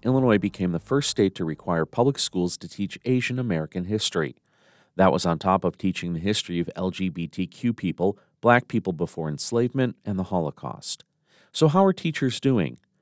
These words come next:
Emily Hayes spoke with University of Illinois education professor Asif Wilson, who has been studying this question. He leads the state's five-month course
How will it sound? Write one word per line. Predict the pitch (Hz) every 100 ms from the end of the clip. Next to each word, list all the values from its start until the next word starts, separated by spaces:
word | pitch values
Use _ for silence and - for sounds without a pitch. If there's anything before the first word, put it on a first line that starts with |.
| _ _ _ _
Emily | 107 101 90
Hayes | 107 101 90
spoke | - 98 92
with | 90 85
University | 98 87 98 - 95
of | 87
Illinois | 95 90 87 -
education | 92 - - 110 113 101
professor | - 85 78 78 98 98 - _
Asif | 101 98 92 -
Wilson, | 104 117 - 73 71 _ _
who | - 120
has | 117
been | - 117
studying | 107 - 156 151 90 95
this | 90 -
question. | - 120 117 - 78 92 _ _ _ _
He | 95
leads | 87 87 -
the | -
state's | 87 - 90 -
five-month | - 98 98 92 92 -
course | - 127 135